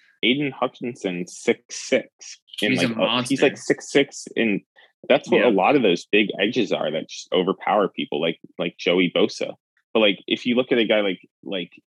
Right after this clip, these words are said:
Speaker 1: Nick Bosa, like, he's an elite pass rusher, right? Nick Bosa is six four, but think about how much quicker Nick Bosa is than,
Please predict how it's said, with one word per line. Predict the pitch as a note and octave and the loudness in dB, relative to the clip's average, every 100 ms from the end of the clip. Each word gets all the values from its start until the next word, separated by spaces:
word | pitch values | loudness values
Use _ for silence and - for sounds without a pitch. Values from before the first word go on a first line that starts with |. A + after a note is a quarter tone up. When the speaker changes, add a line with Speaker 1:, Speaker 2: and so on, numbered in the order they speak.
| - | -8
Speaker 1:
Nick | A2+ A2+ - - | -2 -2 -4 -4
Bosa, | E2+ G2+ - A#2 A#2+ | -2 0 2 4 4
like, | G#2 D#2 - - _ _ - | 2 -2 -6 -20 _ _ -4
he's | A#2 | -2
an | G#2+ | 0
elite | G2+ F2+ G#2 - | 0 2 0 -2
pass | - F#2+ - - | -2 -2 -2 -8
rusher, | - - D#2 | -8 -8 -4
right? | E2 E2+ F2 - _ _ _ _ _ - | -2 2 0 0 _ _ _ _ _ -8
Nick | G2 G#2 - | -4 -2 2
Bosa | G#2 G#2+ - D#2+ E2 | 2 2 0 0 -2
is | - | -4
six | - G2 - | -2 -2 -4
four, | - G#2 G2 D2+ - - | -4 2 2 2 -6 -6
but | - - _ - | -6 -6 _ -4
think | G2+ | 0
about | G2+ - | 0 0
how | - G2 | 0 -2
much | G2 - - | -2 -8 -12
quicker | - G#2+ G2 | -4 -2 0
Nick | F#2 F2+ - | -2 -2 0
Bosa | F2 G#2 - D#2+ D#2+ | 2 2 0 -2 -2
is | D#2 - | -6 -8
than, | D#2+ D#2 | -10 -10